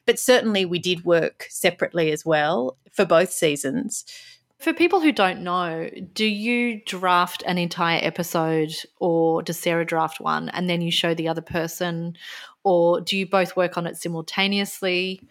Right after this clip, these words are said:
Speaker 1: We did a bit of both, actually, because neither of us had worked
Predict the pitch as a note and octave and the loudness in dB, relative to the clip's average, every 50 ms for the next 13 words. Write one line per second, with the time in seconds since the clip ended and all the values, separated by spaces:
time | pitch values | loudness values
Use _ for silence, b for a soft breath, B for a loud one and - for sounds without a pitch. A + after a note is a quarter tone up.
0 | B B B B B B B3 C4 B3+ C#4 C#4+ C4+ A3+ F#3 - - _ - G#3+ G#3 | B B B B B B 2 4 6 6 6 6 4 2 -2 -10 _ 4 4 6
1 | G3+ F3+ E3+ - D#3 E3 F3+ E3+ - - D3 B2 - - D#3 C#3 C3 C3 C3 C#3 | 6 4 4 4 4 6 6 4 2 2 0 0 0 -4 -4 -2 -2 -2 -4 -6
2 | D#3 - _ - A#3+ A#3 - D4+ - - A3 G#3 G3+ G#3+ A3+ A3+ A#3 G#3 F#3+ E3+ | -8 -8 _ -2 0 2 4 2 4 4 4 4 6 4 4 4 4 2 2 2
3 | D#3+ D3 - - - - - - - - - - - - _ _ _ _ _ _ | 2 0 -4 -4 -6 -8 -10 -12 -12 -12 -12 -14 -16 -18 _ _ _ _ _ _
4 | - - G3 G3 F3 E3+ E3 E3+ F3 E3+ E3+ E3 D#3+ D#3+ - - - - - - | -6 0 0 2 2 0 2 4 6 6 6 4 0 -2 -8 -8 -8 -8 -8 -10
5 | - | -14